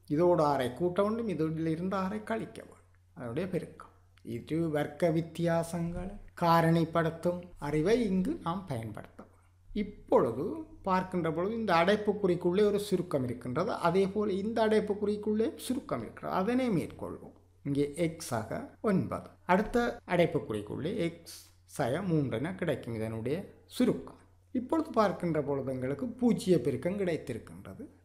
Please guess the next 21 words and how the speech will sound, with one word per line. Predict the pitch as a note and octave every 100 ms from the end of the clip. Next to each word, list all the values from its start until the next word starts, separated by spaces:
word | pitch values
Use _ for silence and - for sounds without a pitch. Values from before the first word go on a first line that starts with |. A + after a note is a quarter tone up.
| -
காரணிப்படுத்தப்பட்ட | E3+ F3 D#3+ D#3 D3 B2+ A#2 G#2 - G2+ -
நிலையில் | F#3+ D3 C3 F3 F3
இருக்கின்றது. | D#3+ - - - - _ _ _ _ _ _ F#3+
இதிலிருந்து | G#3+ D4+ G#3 C3 A2+
நாம் | A#2 C#3+ D#3+
எக்ஸ் | D#3 -
சக | - F3+ D3+
ஒன்பது | D3+ E3+ C#3 A#2 G2+ - -
சமன் | - D3+ B2 -
சைபர் | - - E2 - C4+ - - _ _ _ _ _ _ -
அல்லது | C3+ A#2 F#2 F#2 A3 - - - _ - - - _ -
எக்ஸ் | F3 -
சய | F3+ D#3+
மூன்று | D3+ D#3 A#2
சமன் | - G2+ F3
சைபர் | - A2 F2 F2+ - - - -
என | C#3+ A#2+
எடுத்துக்கொண்டு | G#2 G#2+ G2+ - E2 F2+ C#4+ - - -
தீர்வுகளை | G#3+ D#3 A#2 G#2+ G#2 G#2+
நாம் | A#2 - - - - - - _ _ _ D#3+
இவ்வாறு | C#3 A2 G2+ F#2 -